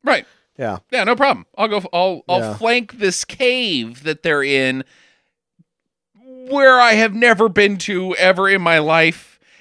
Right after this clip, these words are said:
Speaker 1: It's also not even exposed because when Stallone punches through the cave, roof of the cave,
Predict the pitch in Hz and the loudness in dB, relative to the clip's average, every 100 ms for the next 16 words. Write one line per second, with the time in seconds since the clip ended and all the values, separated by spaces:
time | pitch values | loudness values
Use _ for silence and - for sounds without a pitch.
0 | - 190 180 - 226 247 269 220 208 214 | -8 -6 -6 0 0 0 -4 -2 -2 -2
1 | 196 185 160 - - - 196 240 277 254 | -4 -6 -8 -8 -8 -2 0 0 -2 -10
2 | - 233 208 214 196 202 - 214 208 254 | -14 -14 -6 -6 -4 -8 -8 -8 -4 -4
3 | 269 240 269 254 214 - 330 339 254 220 | -4 -4 -6 -6 -12 -12 -6 -6 -6 -8
4 | 269 226 220 277 - 214 - 311 285 233 | -8 -8 -8 -10 -10 -16 -8 -4 -4 -8